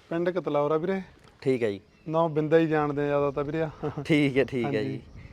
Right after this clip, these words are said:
Speaker 2: ਤੇ ਇਹ ਭਰਾ ਸਾਰੇ ਬਈ ਨਾਲ ਹੁੰਦੇ ਜੀ ਗਰੁੱਪ 'ਚ?
Speaker 1: ਗਰੁੱਪ ਨਾਲ ਹੀ ਹੁੰਦਾ ਵੀਰੇ ਸਾਰਾ। ਹਜੇ
Speaker 2: ਠੀਕ ਹੈ।
Speaker 1: ਅੱਧੇ ਬੰਦੇ ਆਏ ਨਹੀਂ।
Speaker 2: ਠੀਕ ਹੈ।
Speaker 1: ਅੱਧੇ ਛੁੱਟੀ ਤੇ ਆਏ ਜੇ ਤਾਂ।
Speaker 2: ਠੀਕ ਹੈ ਜੀ। ਤੇ ਬਾਈ ਆਪਣੀ ਸ਼ੁਰੂਆਤ ਕਿੱਥੋਂ ਕਰੀ ਸੀ? ਕਿਹੜੇ ਟਰੈਕਟਰ ਤੋਂ ਕਰੀ ਸੀ ਬਾਈ?
Speaker 1: ਸ਼ੁਰੂਆਤ ਵੀਰੇ ਆਪਾਂ ਨੇ ਅਰਜਨ ਤੋਂ ਕਰੀ ਸੀਗੀ ਪਹਿਲਾਂ।
Speaker 2: ਅੱਛਾ, ਠੀਕ ਹੈ ਜੀ।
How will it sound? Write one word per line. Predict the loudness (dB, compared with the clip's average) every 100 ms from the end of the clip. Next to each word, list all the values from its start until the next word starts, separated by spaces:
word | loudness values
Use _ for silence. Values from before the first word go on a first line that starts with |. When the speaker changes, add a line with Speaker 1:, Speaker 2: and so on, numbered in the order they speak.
| -18 -20 -20 -4
Speaker 2:
ਤੇ | 2 4 6
ਇਹ | 6 6
ਭਰਾ | 8 10 10
ਸਾਰੇ | 10 8 8
ਬਈ | 6 4
ਨਾਲ | 6 6
ਹੁੰਦੇ | 6 6 4
ਜੀ | 6
ਗਰੁੱਪ | 2 2
'ਚ? | -6 -12 -12 -2
Speaker 1:
ਗਰੁੱਪ | 0 2 2
ਨਾਲ | 4 4
ਹੀ |
ਹੁੰਦਾ | 2 -2
ਵੀਰੇ | -2 -2
ਸਾਰਾ। | 0 0 -2 -4 0
ਹਜੇ | 2
Speaker 2:
ਠੀਕ | 2 0
ਹੈ। |
Speaker 1:
ਅੱਧੇ | -2
ਬੰਦੇ | -2 0 2
ਆਏ | 2
ਨਹੀਂ। | 0 -4 -6 -12 -8
Speaker 2:
ਠੀਕ | 0 2 2
ਹੈ। | 0 0
Speaker 1:
ਅੱਧੇ | -2 -4
ਛੁੱਟੀ | -4 -2 0
ਤੇ | 0
ਆਏ | 0 -2
ਜੇ | -2
ਤਾਂ। | -4 -2 -4 -2
Speaker 2:
ਠੀਕ | 0 2 2
ਹੈ | 0
ਜੀ। | -2 -6 -14 _ -20 -20 -20 0
ਤੇ | 6
ਬਾਈ | 10 12
ਆਪਣੀ | 10 8 4
ਸ਼ੁਰੂਆਤ | 6 10 10 10
ਕਿੱਥੋਂ | 6 -2 2
ਕਰੀ | 2 2
ਸੀ? | 0
ਕਿਹੜੇ | 2 2
ਟਰੈਕਟਰ | 4 0 0
ਤੋਂ | -6
ਕਰੀ | -6 -6
ਸੀ | -8
ਬਾਈ? | -12 -14 -20 -20 -4
Speaker 1:
ਸ਼ੁਰੂਆਤ | -2 4 6 6
ਵੀਰੇ | 4 -2
ਆਪਾਂ | 0 2
ਨੇ | 6
ਅਰਜਨ | 6 4 -2
ਤੋਂ | 0 0
ਕਰੀ | 0 0
ਸੀਗੀ | -2 0
ਪਹਿਲਾਂ। | 4 4
Speaker 2:
ਅੱਛਾ, | 4 0 -4 -4
ਠੀਕ | -2 2
ਹੈ |
ਜੀ। | 2